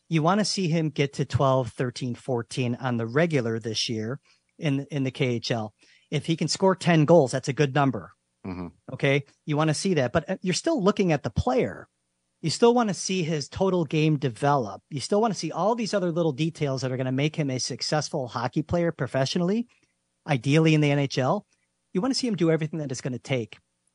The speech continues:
Speaker 1: Part of the reason I like him is that at such a young age, playing against men, knowing he's maybe gonna be outpowered and overmatched at times, he's got the
Speaker 2: Mm-hmm.
Speaker 1: mentality.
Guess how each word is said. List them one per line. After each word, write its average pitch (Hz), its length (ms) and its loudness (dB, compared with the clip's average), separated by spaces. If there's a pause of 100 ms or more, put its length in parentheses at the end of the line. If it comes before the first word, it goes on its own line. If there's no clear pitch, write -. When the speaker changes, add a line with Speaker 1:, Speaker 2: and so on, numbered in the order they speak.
(180)
Speaker 1:
Part 180 140 6
of 190 40 4
the 190 60 4
reason 196 220 4
I 160 80 4
like 147 240 4
him 208 80 2
is 156 100 2
that 143 120 2
at 135 80 -8
such 170 180 -2
a 156 60 -4
young 147 260 2
age, 160 360 0
playing 156 200 -2
against 180 320 -2
men, 165 280 2
knowing 160 260 2
he's 147 180 0
maybe 143 280 0
gonna 143 180 -4
be 135 100 -2
outpowered 156 560 2
and 139 140 -4
overmatched 143 480 -2
at 202 80 -8
times, 214 280 -8 (140)
he's 147 140 -8
got 160 140 -4
the 175 60 -4
Speaker 2:
Mm-hmm. 147 40 -2
Speaker 1:
mentality. 120 680 -6